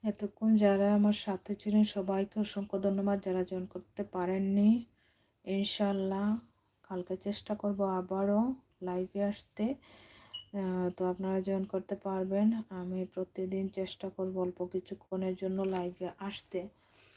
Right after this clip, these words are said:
তো সবসময় লাইভে আসা হয় না, এটা জানেন, কারণ অনেক কষ্ট করতে হয়, অনেক কাজ করতে হয়, আর সব কাজকে, আহ,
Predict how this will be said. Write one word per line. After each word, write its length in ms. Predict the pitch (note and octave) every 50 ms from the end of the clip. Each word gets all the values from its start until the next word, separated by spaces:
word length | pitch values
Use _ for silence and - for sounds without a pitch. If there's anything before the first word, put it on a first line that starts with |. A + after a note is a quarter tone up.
| _ _ _
তো 140 | - F#3+ F#3
সবসময় 540 | - - G3+ F#3+ F#3+ - - _ - G3+ G3
লাইভে 360 | G3 G3 F#3+ F#3+ F#3+ G3 G3 F#3+
আসা 260 | F#3+ F#3 - G3 F#3 - -
হয় 180 | F3+ F3+ F3+
না, 160 | F#3 F#3+ F#3+
এটা 180 | F#3 - F#3 F#3
জানেন, 340 | F#3 - _ _ _ - F#3 -
কারণ 320 | - F3 F3+ F#3 F3+ F3+
অনেক 240 | F3 F3 F3+ F3+ - _
কষ্ট 380 | _ - F#3 F#3 - - - G3 - -
করতে 260 | F#3 F3+ - - F#3+
হয়, 140 | F#3 F#3 F3+
অনেক 200 | F3+ F3+ F3+ -
কাজ 260 | - F3+ F3+ F3+ - -
করতে 300 | - F#3 - _ - F#3
হয়, 320 | F3+ - - F3+ F3 E3+
আর 80 | E3+ E3+
সব 280 | - - - F3+ F3+ F3+ _ _
কাজকে, 420 | - F#3 F3+ F3+ - - - G3+ G#3+
আহ, 1500 | A#3 - - - - - - - - - - - - _ _ - F#3+ F#3 F#3 F#3 F#3 F3+ F3+ F3+ F3+ F3+ F3+ F#3 F#3